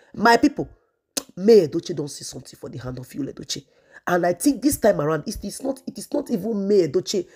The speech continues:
that is even, uh, dealing with Yul Edochie now. No, it is what we call karma. And my people, eh, the way things dey go now, we cannot really predict if Yul is truly, truly sorry. Forget all this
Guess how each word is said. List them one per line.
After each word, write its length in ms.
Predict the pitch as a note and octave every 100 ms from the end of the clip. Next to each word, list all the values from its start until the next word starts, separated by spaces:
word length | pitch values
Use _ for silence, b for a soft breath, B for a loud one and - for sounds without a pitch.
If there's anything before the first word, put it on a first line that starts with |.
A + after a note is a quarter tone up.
| _
that 120 | D#3
is 180 | D3 -
even, 320 | A#3+ F3 A3 b b -
uh, 40 | E3+ C3+
dealing 300 | D3+ G3 F3
with 120 | C#3+
Yul 300 | - D3 D3+
Edochie 260 | C#3 C#3+ D3
now. 140 | C3+ C#3
No, 260 | F3+ C#3 _ _ -
it 260 | - -
is 160 | D#3 D#3+
what 340 | F3+ G#3+ -
we 100 | D3
call 360 | - - F3 -
karma. 440 | - E3+ D3 C3+ - _ _ _ _ _ _ _
And 300 | G3+ G3 F3+ G3+
my 120 | G#3+
people, 340 | C#4 C4+ D3+
eh, 120 | C#3 D#3 _ _ _ -
the 120 | F3+
way 220 | D#3 D4 C#4
things 280 | - G#3+ D3
dey 140 | C#3+
go 240 | A#2+ E3+
now, 260 | A#2+ C#3 B2+ b b b b b -
we 180 | E3 G#3+
cannot 460 | - G#3+ G#3+ D4 C#4+
really 240 | A#3+ B3
predict 760 | C4 - E3 C3+ F#3+ - - - _ _ A#3
if 240 | A3 -
Yul 320 | D3+ F#3 F3 - _
is 200 | C#3+ - -
truly, 360 | - F#3 F#3 F#3
truly 380 | - F3+ E3 E3
sorry. 360 | - D3+ C3+
Forget 420 | A#2+ B3+ C4 D#4 -
all 160 | C4+
this 260 | C4 A#3